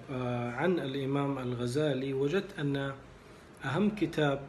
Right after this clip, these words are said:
يمكن أن تفهم فيه الإمام الغزالي هو سيرته الذاتية التي كتبها عن نفسه، وهو كتاب المنقذ من الضلال والمفصح بالأحوال، حيث ذكر فيه الإمام سيرته الذاتية كما يراها هو.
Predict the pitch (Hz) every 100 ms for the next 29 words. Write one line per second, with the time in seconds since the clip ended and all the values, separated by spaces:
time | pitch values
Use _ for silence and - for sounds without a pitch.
0 | - - - - 156 190 185 165 151 143
1 | 202 175 151 147 160 151 139 147 156 135
2 | 131 123 127 151 156 151 160 165 160 160
3 | 160 - 151 175 180 151 147 151 147 180
4 | 165 156 151 147 139 160 143 127 120 139
5 | 170 - 180 180 - - - - - 139
6 | 139 143 165 156 151 143 165 160 151 135
7 | 135 156 170 147 151 147 139 151 143 156
8 | 147 127 127 131 143 151 156 147 131 135
9 | 135 131 143 156 - - 143 - 135 147
10 | - - 120 110 104 - - - - -
11 | - 156 151 156 190 180 147 180 170 151
12 | 151 147 156 165 156 147 170 180 147 151
13 | 151 147 - 185 170 - 170 170 147 143
14 | 139 123 117 117